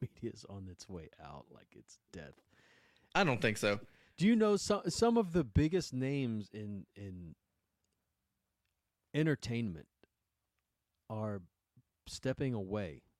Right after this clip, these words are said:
Speaker 1: from social media, and they're stepping away from, from cell phones, and they're stepping away from being taken away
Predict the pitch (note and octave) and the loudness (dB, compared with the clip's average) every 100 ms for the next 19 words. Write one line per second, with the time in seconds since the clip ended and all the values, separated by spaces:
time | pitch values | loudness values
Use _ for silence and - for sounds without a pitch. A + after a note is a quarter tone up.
0 | _ _ _ _ _ _ _ _ - F#2+ | _ _ _ _ _ _ _ _ -10 -10
1 | - G2+ - G2 F#2+ F#2 D#2 C#2 G#2+ A2+ | -8 -8 -8 -8 -6 -8 -10 -12 -8 -6
2 | A2 - C3 C3+ C3 A#2 G2+ G2+ G2+ F#2+ | -6 -8 -8 -6 -6 -8 -6 -6 -6 -8
3 | - E2+ E2+ - _ _ _ _ - F2+ | -10 -12 -12 -16 _ _ _ _ -14 -12
4 | E2 D#2 - - C3+ B2 - E2+ C3 B2 | -12 -12 -8 0 0 0 -4 -12 -12 -16
5 | - F#2 - - - B2+ - C3 A#2+ G2+ | -16 -12 -10 -10 -6 -6 -6 -8 -8 -6
6 | G#2 G2+ F#2+ - G2+ F2+ E2+ D#2+ _ _ | -6 -4 -6 -8 -8 -8 -10 -16 _ _
7 | _ _ _ _ _ _ A2 G#2 C3 C#3 | _ _ _ _ _ _ -20 -6 -2 0
8 | C3+ A#2+ A2 - A2+ A#2 G#2+ F2+ F2 F2+ | 0 -2 -6 -6 -6 -4 -8 -8 -8 -8
9 | E2 E2 | -8 -8